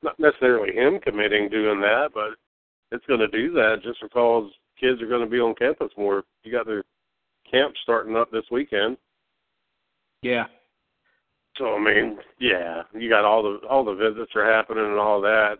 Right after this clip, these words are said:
Speaker 1: Yeah, it'll definitely ramp up.
Speaker 2: Mm-hmm.
Speaker 1: See, we did an article. I still say four in June.
Speaker 2: Four.
Speaker 1: Or when we did it, we said four by the end of June, so.
Speaker 2: Gotcha.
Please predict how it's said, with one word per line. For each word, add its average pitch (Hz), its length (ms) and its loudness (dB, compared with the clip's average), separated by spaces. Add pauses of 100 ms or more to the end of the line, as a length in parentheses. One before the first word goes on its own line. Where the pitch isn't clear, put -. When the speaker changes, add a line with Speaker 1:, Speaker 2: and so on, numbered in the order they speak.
(160)
Speaker 1:
Yeah, 101 360 -4
it'll 104 140 -2
definitely 98 400 -4
ramp 92 300 -6
up. 95 180 -12 (880)
Speaker 2:
Mm-hmm. 117 500 -8 (360)
Speaker 1:
See, 151 120 0
we 160 120 6
did 175 180 4
an 117 100 -4
article. 113 480 0 (120)
I 123 60 -6 (100)
still 143 260 0
say 110 240 -2
four 113 360 -2
in 95 120 -8
June. 101 280 -6 (1700)
Speaker 2:
Four. 143 300 6 (320)
Speaker 1:
Or 127 200 2
when 147 100 4
we 139 80 4
did 147 240 2
it, 135 80 0
we 123 180 -6
said 120 220 -6
four 127 240 -2
by 117 140 2
the 110 80 -2 (140)
end 117 120 0
of 95 140 -6
June, 98 280 -10 (100)
so. 95 160 -6 (1160)
Speaker 2:
Gotcha. 117 340 -10